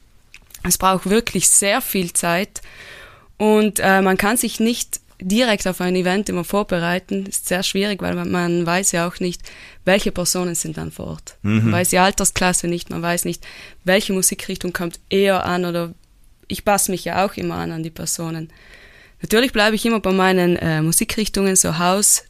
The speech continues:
Speaker 1: Techno, Melodic Techno und so, aber schaue natürlich auch auf die Personen,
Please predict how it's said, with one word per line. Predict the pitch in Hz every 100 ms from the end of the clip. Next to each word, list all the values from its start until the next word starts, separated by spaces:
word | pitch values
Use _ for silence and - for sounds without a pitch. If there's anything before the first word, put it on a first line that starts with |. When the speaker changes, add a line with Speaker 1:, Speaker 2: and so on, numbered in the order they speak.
| -
Speaker 1:
Techno, | 190 196 - 185
Melodic | 175 180 196 -
Techno | 196 202 - 233
und | 220
so, | 233 240 - - - - - - -
aber | 185 202 202
schaue | 185 185
natürlich | 190 175 185 180 180
auch | 170 160
auf | 175 -
die | -
Personen, | 165 - 170 175 170 160